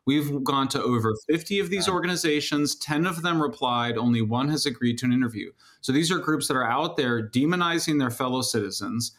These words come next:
Speaker 1: demanding that they be censored, and then insisting that they should not have to respond to public inquiries or journalist inquiries about their work.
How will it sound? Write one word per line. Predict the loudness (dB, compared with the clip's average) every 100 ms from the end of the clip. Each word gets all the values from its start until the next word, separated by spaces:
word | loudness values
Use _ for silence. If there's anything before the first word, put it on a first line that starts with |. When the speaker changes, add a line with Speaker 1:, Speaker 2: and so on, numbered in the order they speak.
| _ _
Speaker 1:
demanding | 4 4 2 2 0
that | 0
they | 0
be | 0 -2
censored, | 0 -2 0 0 -2 -4 _ -2
and | 0
then | 2 0
insisting | 0 0 0 0 0
that | 0 0
they | 2 2 0
should | 0 2
not | 2
have | 2 -2 0
to | 0 0 0
respond | 0 0 0 0 0 -2 -6 -20 _
to | -4
public | -2 0 0
inquiries | 0 0 2 2 2 2 -2 -4 _ _
or | -2
journalist | 0 2 2 2 2 2
inquiries | 0 2 0 2 0
about | 0 -2
their | -2
work. | 0 0 -2 -6 -18